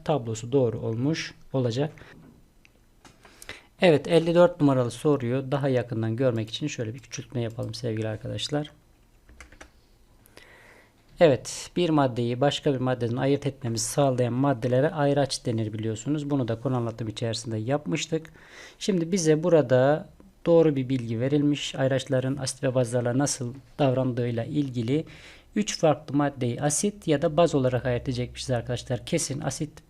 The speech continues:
baz var, başka bir madde yok. O zaman mavi turnusol kağıdını birinci kap içerisine batıracağız ve renk değişmeyecek. O zaman mavi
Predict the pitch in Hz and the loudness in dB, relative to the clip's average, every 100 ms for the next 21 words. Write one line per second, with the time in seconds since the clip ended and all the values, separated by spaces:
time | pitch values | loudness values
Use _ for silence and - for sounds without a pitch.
0 | _ 151 170 165 - 135 151 - - - | _ 2 2 -2 -2 2 2 2 -10 -8
1 | - 151 - 123 127 117 113 175 139 120 | -2 -2 -2 -2 -2 -2 -2 -2 0 -2
2 | 123 - - - - - - 180 180 147 | -2 -14 -20 -20 -20 -20 -2 2 6 6
3 | 139 151 151 160 185 196 165 156 151 180 | 4 2 2 2 0 -4 -4 -4 -2 -2
4 | 170 - 127 117 127 131 147 156 170 - | -2 0 0 0 -4 -4 -2 0 0 0
5 | 160 151 - 120 170 147 135 - 135 117 | 0 0 -4 -4 -2 -2 -2 -2 -4 0
6 | 143 180 - - 131 147 165 147 170 165 | 0 0 -8 -4 2 2 2 0 0 -2
7 | - 156 151 - - 123 107 110 117 156 | -2 0 0 -2 -2 -4 -2 -6 -4 -2
8 | 151 143 123 123 147 147 131 131 147 | 0 0 2 4 4 4 2 0 -2